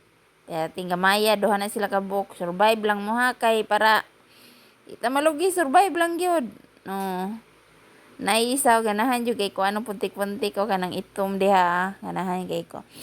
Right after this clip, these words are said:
Si Nana ra na siya kabutan, guys. Very good kaya mo ang inahin. Very good kayo. Kay unsi kabuk yang anak, buhi tanan. Wa tay gansi. Thank you kaayo. Ana. Very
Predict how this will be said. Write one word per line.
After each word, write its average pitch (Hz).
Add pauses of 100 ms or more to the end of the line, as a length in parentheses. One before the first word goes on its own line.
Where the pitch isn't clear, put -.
(260)
Si 247
Nana 269
ra 285
na 277
siya 285
kabutan, 254
guys. 254
Very 233
good 220
kaya 233
mo 233
ang 226
inahin. 220
Very 185
good 190
kayo. 190
Kay 196
unsi 196
kabuk 196
yang 190
anak, 196
buhi 240
tanan. 240
Wa -
tay 196
gansi. 214 (400)
Thank 185
you 196
kaayo. 202 (560)
Ana. 175 (1040)
Very 180